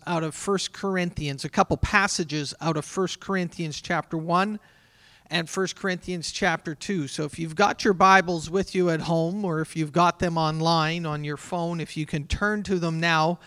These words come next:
and go to First Corinthians chapter one. I've got seven verses in there, eighteen through to twenty-five, that I'd like to read. And then we're gonna go to chapter two and read a few more verses.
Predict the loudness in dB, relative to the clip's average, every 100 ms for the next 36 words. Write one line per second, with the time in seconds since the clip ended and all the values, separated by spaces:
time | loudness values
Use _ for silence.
0 | -20 -20 -20 -20 -8 -2 4 6 4 2
1 | 2 2 0 0 2 2 0 -2 -2 -4
2 | -4 2 2 2 0 0 2 2 0 -4
3 | -12 _ -20 -20 _ -20 _ 2 6 4
4 | 4 4 6 6 4 4 4 4 2 0
5 | -2 0 0 0 0 -4 -4 -6 -4 -4
6 | -6 -6 -2 -2 -2 -6 -6 -4 -4 0
7 | 2 2 0 -2 -2 0 0 -2 -2 -4
8 | -2 0 0 -2 -4 -10 _ _ _ -4
9 | 0 2 2 0 0 2 0 0 2 4
10 | 4 -2 -4 -2 -2 -2 -4 -4 -6 -6
11 | -6 -4 -2 -4 -4 -6 -6 -6 -6 -8